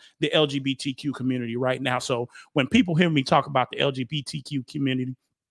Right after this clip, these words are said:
you can get that out the way. Um, let me, let me just say it right now. Right now, immediately, my position on the L G T P,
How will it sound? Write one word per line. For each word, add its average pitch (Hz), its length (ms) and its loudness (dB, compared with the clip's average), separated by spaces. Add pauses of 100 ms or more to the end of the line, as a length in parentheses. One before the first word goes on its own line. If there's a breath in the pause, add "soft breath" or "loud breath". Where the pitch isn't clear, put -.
(340)
you 220 120 8
can 175 120 2
get 156 160 4
that 131 160 4
out 123 180 0
the 143 60 -2
way. 120 320 0 (340 loud breath)
Um, 120 360 2
let 180 120 2
me, 180 160 0
let 185 80 4
me 185 80 4
just 160 220 -2
say 147 140 4
it 127 100 -6
right 139 280 2
now. 113 200 -6 (800)
Right 170 460 2
now, 190 320 4 (120)
immediately, 202 800 4
my 170 320 6
position 202 480 4
on 170 100 4
the 156 100 -2
L 170 160 6
G 160 160 -4
T 170 200 -4
P, 170 280 -6